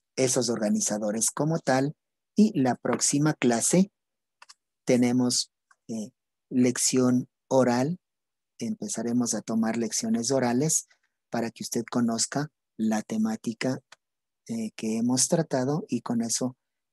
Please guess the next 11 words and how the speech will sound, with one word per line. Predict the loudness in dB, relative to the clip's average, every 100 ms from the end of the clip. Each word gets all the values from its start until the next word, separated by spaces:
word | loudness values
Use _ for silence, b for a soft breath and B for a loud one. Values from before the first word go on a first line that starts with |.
| _
nosotros | -4 -2 -4 -4 -4
estemos, | -4 -4 -2 -2 -2 -4 -4
estemos | -4 -2 0 0 0
a | -2
tono. | -10 -14 _ _ _ _ _ _ _ _ _ _
Hemos | -2 0 0 0
terminado | -2 0 0 0 0
nuestra | -2 -2 -6 -6 -6
hora | -4 -6
de | -6
clase. | -6 -4 -2 -2 -2